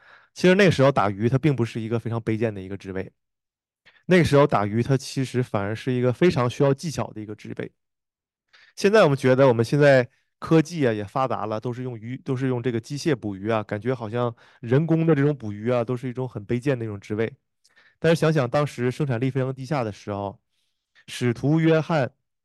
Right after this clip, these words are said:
他其实作为打鱼的渔夫，那个时候其实是谋生的一种重要手段，在当时这并不是一个非常低贱的职位哈。好多人都说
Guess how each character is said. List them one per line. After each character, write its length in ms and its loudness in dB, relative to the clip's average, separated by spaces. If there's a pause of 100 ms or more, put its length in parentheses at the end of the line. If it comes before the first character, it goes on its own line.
(100)
他 160 -2
其 200 -4
实 220 -6
作 160 -4
为 100 0
打 180 -4
鱼 100 -10
的 80 -4
渔 160 -10
夫， 340 -4 (320)
那 120 -2
个 80 0
时 200 -6
候 200 -4
其 200 -12
实 160 -10
是 140 -6
谋 180 0
生 220 0
的 80 2
一 80 -2
种 160 -6
重 120 0
要 120 2
手 240 -6
段， 220 0 (300)
在 100 -4
当 180 -4
时 180 -10
这 100 -6
并 180 0
不 100 -4
是 160 -8
一 40 -10
个 80 -8
非 100 -12
常 140 -10
低 120 -18
贱 160 -4
的 80 -10
职 160 -14
位 120 -6
哈。 140 -10
好 180 0
多 100 6
人 80 6
都 100 6
说 260 4